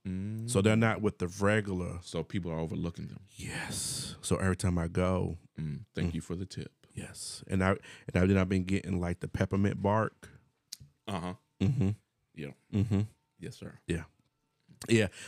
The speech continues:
Speaker 1: There's times I forget I'm, I'm a type two diabetic.
Speaker 2: <laughs>
Speaker 1: I, I lose my mind. Yeah.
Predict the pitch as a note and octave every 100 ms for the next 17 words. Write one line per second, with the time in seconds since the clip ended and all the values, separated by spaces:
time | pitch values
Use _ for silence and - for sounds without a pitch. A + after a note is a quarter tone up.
0 | - A#2+ D3+ - C3+ C#3 C#3 G#2 G#2+ -
1 | F#2+ G#2 A2 F#2 F#2 F2 - F2+ F2 E2+
2 | G2 - - F2+ E2 - _ F2 - -
3 | - - - _ - - - A4 G4+ -
4 | - - _ _ - - G#2 - - G2
5 | D3 A#2+ G#2+ G2+ G2 F#2+ F#2 F2+ F2+ -
6 | - - - - - _ _ G2 F#2 E2
7 | F2+